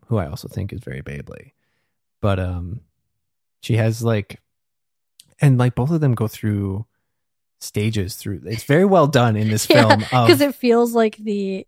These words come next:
Speaker 2: I'm like, "Ooh, I had hair like that. Ooh, I had hair like that. Ooh, I had hair like that."
Speaker 1: <laughs> Yeah.
Speaker 2: <laughs> Jinkies. <laughs>
Speaker 1: <laughs> Yeah, it was, it was really well done.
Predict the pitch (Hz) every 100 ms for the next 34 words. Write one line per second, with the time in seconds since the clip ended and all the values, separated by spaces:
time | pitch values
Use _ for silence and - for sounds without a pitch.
0 | _ 226 208 202 233 214 214 208 208 196
1 | 202 196 - 269 233 233 220 226 214 208
2 | 202 190 196 302 254 262 262 330 311 -
3 | 311 277 311 294 277 269 196 - 208 370
4 | 226 - 302 285 - 269 - 349 - -
5 | 311 202 185 - - - - 466 302 -
6 | - - - _ - _ - - - -
7 | - 165 117 104 101 - 143 139 131 139
8 | 135 127 123 120 110 107 104 98